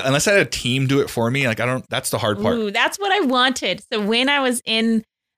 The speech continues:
Speaker 2: like, my food sensitivity issues, like, you know, you're working full time.
Speaker 1: Mm-hmm.
Speaker 2: I like to play tennis, like, all the time. Like, I cram my schedule with stuff. And so having to set, like, three hours aside to cook was the worst.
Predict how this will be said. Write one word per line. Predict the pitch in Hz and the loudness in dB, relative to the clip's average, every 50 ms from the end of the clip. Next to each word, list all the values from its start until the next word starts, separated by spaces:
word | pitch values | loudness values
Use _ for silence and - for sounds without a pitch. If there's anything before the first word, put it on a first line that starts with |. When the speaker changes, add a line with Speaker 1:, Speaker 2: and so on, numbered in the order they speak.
| - | -6
Speaker 2:
like, | 202 202 190 185 - - | -4 -4 -4 -4 -6 -6
my | 214 220 214 208 208 | -4 -2 0 0 -2
food | 202 - 254 247 | -4 -4 -6 -6
sensitivity | - - 254 226 - 202 - - 247 220 202 220 208 208 202 196 196 180 - _ _ - | -6 -6 -6 -8 -8 -8 -12 -8 -6 -4 -4 -2 -2 -2 -2 -2 -4 -4 -6 _ _ -6
issues, | - 214 226 220 - - 247 220 190 185 190 - | -2 -2 0 0 -2 -2 -2 -2 -2 -2 -2 -2
like, | - 180 180 180 _ _ _ _ _ _ _ | -4 -6 -6 -6 _ _ _ _ _ _ _
you | - 320 339 | -4 -2 0
know, | 330 | 0
you're | 294 240 202 | 2 2 0
working | 180 185 220 262 311 311 349 339 | 0 0 0 0 0 -2 -4 -8
full | - - 339 349 | -6 -4 -4 -4
time. | 254 - - 254 254 247 240 240 240 233 | -4 -2 -2 -2 0 0 0 0 0 0
Speaker 1:
Mm-hmm. | 202 196 | 0 -2
Speaker 2:
I | - | -2
like | 185 196 190 180 - | -2 -2 -4 -4 -6
to | 190 | -12
play | - - 254 214 196 _ _ | -14 -8 -8 -8 -8 _ _
tennis, | - 285 277 302 302 302 - | -6 -2 -2 -2 -2 -2 -4
like, | - 208 190 - - | -4 -6 -6 -4 -2
all | 220 247 262 277 | 0 0 2 2
the | 254 269 | 0 -2
time. | 254 - 269 262 262 254 247 240 | -2 -2 -2 0 0 0 0 0
Like, | 220 208 - _ _ _ _ _ _ _ _ - | -2 -2 -4 _ _ _ _ _ _ _ _ -2
I | 226 262 294 | 0 0 0
cram | 285 - - 285 269 262 254 | 0 -4 -4 -2 0 2 2
my | 240 226 214 | 2 2 0
schedule | 220 - - 233 208 214 196 | -2 -4 -6 -6 -4 -4 -2
with | 196 196 | -4 -4
stuff. | - _ - - - - - _ _ _ _ - | -6 _ -10 -10 -8 -8 -10 _ _ _ _ -8
And | 226 233 | -6 -4
so | - 269 254 247 - - | -2 -2 -2 -2 -2 -4
having | - 269 269 294 311 285 254 | -4 -2 -2 0 0 -2 -2
to | 254 233 | -4 -6
set, | - - 262 247 - | -8 -4 -4 -4 -4
like, | - 202 196 - _ - | -4 -6 -6 -6 _ -6
three | 240 254 254 240 | -4 -2 0 2
hours | 226 220 208 208 202 | 2 2 2 0 -2
aside | 196 190 - - 233 208 208 214 214 202 | -4 -6 -6 -6 -4 -2 -2 -2 -4 -4
to | - 196 - _ _ - | -8 -16 -18 _ _ -8
cook | 269 254 262 _ _ _ _ _ _ _ _ _ - | -8 -8 -8 _ _ _ _ _ _ _ _ _ -6
was | 214 214 202 - | -4 -4 -4 -4
the | - 190 | -4 -4
worst. | 185 214 254 269 233 190 190 - | -2 0 0 0 0 -2 -6 -10